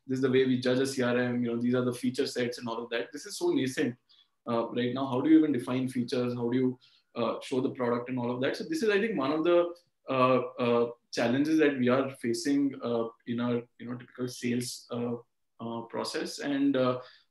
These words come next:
uh, what we are doing, uh, for that is standardizing a few of these things, right? We are, we are trying to say, you know what, these are the, you know, way, you know, the last ten customers have bought this, so, you know, you should definitely consider this, look at this. So education, uh, you know, from an enterprise,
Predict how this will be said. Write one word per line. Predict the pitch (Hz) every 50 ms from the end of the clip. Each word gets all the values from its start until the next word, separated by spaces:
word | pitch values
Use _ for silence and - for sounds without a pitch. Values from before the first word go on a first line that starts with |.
| _ -
uh, | 123 120 120 120 120
what | 135 139 151 160
we | - 220
are | 214 - 139
doing, | 139 139 156 180 190 190 185 175 - 147
uh, | 143 139 139 127 - - -
for | 175 156 156
that | 160 160 -
is | 208 202
standardizing | - 135 120 127 143 143 139 143 139 147 143 139
a | 131
few | - 123 123 123
of | 120 120 117
these | 120 120 -
things, | - 117 113 113 113
right? | 117 131 156 160 277
We | 135
are, | 127 123 123
we | 123 123
are | 123
trying | 131 127 131 139
to | 139 -
say, | - 135
you | 131 131
know | 127 127
what, | 123 123 123 120 120
these | 123 123 123
are | 120
the, | 120 127 127 - _ _ _ _ _ _ _ _ -
you | 117
know, | 120 120 117 117 - - -
way, | 120 123 123 123 123 123
you | - 127
know, | 120 123 123
the | 123
last | 123 113 123 131 - -
ten | 123 123 123
customers | 127 117 - - 127 123 123
have | 117 113
bought | 113 117 131 135 143
this, | 151 147 143 - -
so, | 139 127 123 123 123 -
you | 127 123
know, | 120
you | 120
should | - - 117 - _ -
definitely | 120 - - 127 120 123 123
consider | 123 123 123 - 131 135 135
this, | 135 135 135 131 - - - - - - _ -
look | 131 120 139
at | 135
this. | 139 139 - -
So | 202 202
education, | - - - 160 175 175 196 185 190 185 - 214 208 202 - - - _ -
uh, | 143 139 139 139 135 135 - -
you | 139
know, | 139 147 156
from | - 147 139 139 139
an | 139 131
enterprise, | 123 123 123 120 135 135 135